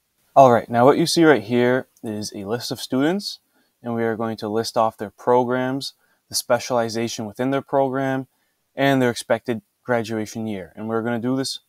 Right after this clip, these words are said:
all with data validation. And we're gonna start off with expected graduation year.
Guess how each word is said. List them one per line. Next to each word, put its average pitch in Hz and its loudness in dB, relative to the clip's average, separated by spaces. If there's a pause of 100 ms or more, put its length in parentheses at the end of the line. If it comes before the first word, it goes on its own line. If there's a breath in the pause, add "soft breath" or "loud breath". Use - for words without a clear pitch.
(120)
all 127 4
with - -8
data 110 0
validation. 113 -2 (600)
And 110 -8
we're 113 -6
gonna 113 -6
start 113 0
off 110 -2
with 113 -12
expected 104 -10
graduation 113 -6
year. 80 -18